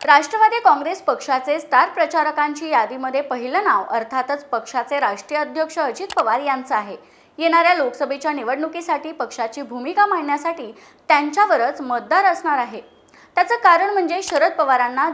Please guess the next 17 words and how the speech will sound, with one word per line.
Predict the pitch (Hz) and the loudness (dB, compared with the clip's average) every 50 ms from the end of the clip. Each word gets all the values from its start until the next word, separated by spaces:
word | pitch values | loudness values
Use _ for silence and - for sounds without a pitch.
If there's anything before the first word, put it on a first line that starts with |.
| - - | -4 -6
जशास | 233 214 220 - 349 403 - - - | -8 -8 -2 -2 -2 -2 0 -2 -4
तसं | 311 311 - 294 | -4 -2 0 -2
उत्तर | 294 277 240 - - - 349 381 | -2 -2 -2 -6 -4 -4 -4 -2
देण्याची | 339 349 311 269 262 262 - 311 | -2 -4 -4 -4 -6 -6 -8 -8
धमक | - - 247 294 370 330 233 - - - - - _ | -8 -8 -4 -2 -2 -2 -2 -4 -10 -18 -20 -12 _
ही | - 403 | -6 -4
केवळ | 403 - 349 285 285 311 359 - - | -2 -2 0 2 4 2 2 2 0
अजित | 262 262 330 415 427 | -2 -2 -2 -6 -4
पवारच | - - 381 330 302 294 294 339 320 | 2 2 4 4 4 4 2 0 0
दाखवू | 254 262 220 214 - 233 202 | 0 0 0 0 -2 -6 -8
शकतील. | 190 - 226 - - 254 233 - - _ _ _ _ _ _ _ _ | -8 -8 -12 -12 -12 -14 -14 -14 -16 _ _ _ _ _ _ _ _
त्यानंतर | 330 330 349 359 359 330 302 339 339 330 | 4 6 6 6 2 2 4 4 2 2
शरद | 330 - 285 269 285 | 0 -2 -2 -2 -2
पवारांचे | 277 277 285 269 269 262 254 254 262 262 285 262 | -2 -2 0 2 2 2 0 0 -2 -4 -4 -2
राष्ट्रीय | 226 214 220 - - 302 311 330 | -2 -2 -4 -6 -6 -4 -4 -4
स्तरावर | 330 - 302 254 233 226 220 262 277 | -4 -4 -2 0 0 0 0 -2 -4
बरीच | 277 220 214 247 240 240 294 311 - - | -4 -4 -4 -4 -4 -4 -8 -12 -16 -20